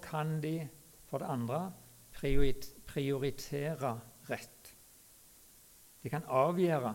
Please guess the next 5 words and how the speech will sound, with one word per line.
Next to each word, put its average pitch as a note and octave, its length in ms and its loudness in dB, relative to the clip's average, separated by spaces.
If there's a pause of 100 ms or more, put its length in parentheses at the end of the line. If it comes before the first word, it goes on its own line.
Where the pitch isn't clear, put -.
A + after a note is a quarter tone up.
hva B2+ 160 -6
som C#3+ 160 -6
er B2 220 -6 (180)
viktig. A#2 400 -8 (2250)
Eh, A#2 360 -2